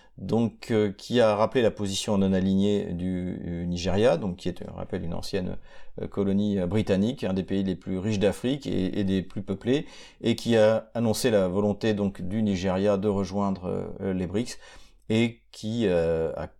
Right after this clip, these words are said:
confirmé l'approche souveraine du problème, notamment, bien, de la, de la, de la guerre en Ukraine, c'est-à-dire que personne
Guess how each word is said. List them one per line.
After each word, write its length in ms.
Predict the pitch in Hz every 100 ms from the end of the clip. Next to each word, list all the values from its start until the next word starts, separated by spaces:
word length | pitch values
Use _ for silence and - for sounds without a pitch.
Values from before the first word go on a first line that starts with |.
| _ _
confirmé 680 | - 110 - 117 104 117 107
l'approche 520 | 101 95 - 98 -
souveraine 400 | 127 107 123 110
du 100 | 92
problème, 380 | - 98 107 98
notamment, 420 | 82 90 92 95
bien, 180 | 85 78
de 60 |
la, 140 | 82 -
de 120 | - 90
la, 220 | 87 82
de 120 | 87
la 120 | 85
guerre 160 | 90 90
en 80 | 80
Ukraine, 280 | 78 123
c'est-à-dire 380 | 120 90 85 101
que 60 | -
personne 480 | 87 - - 101